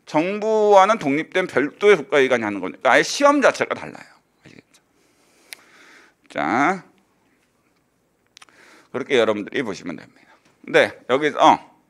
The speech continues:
제가 얘기하고자 하는 것은 명령과 규칙할 때 이 명령은 뭡니까? 그럼 이거는 행정부가 만든 성문법. 그 정-, 행정부가 정부예요.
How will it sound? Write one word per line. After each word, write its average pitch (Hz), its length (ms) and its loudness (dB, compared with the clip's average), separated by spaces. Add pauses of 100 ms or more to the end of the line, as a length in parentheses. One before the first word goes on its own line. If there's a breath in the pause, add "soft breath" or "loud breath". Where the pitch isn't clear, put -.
제가 113 180 -4
얘기하고자 101 380 -4
하는 71 120 -8
것은 73 300 -18 (1600 soft breath)
명령과 226 560 2
규칙할 170 400 0
때 196 140 2
이 180 40 -2
명령은 196 580 4
뭡니까? 131 640 0 (600 soft breath)
그럼 127 220 -12
이거는 110 520 -8 (2500)
행정부가 185 720 -2
만든 85 420 -8
성문법. 120 480 -16 (1800)
그 107 100 -12
정-, 143 300 -2
행정부가 208 580 0
정부예요. 117 580 -4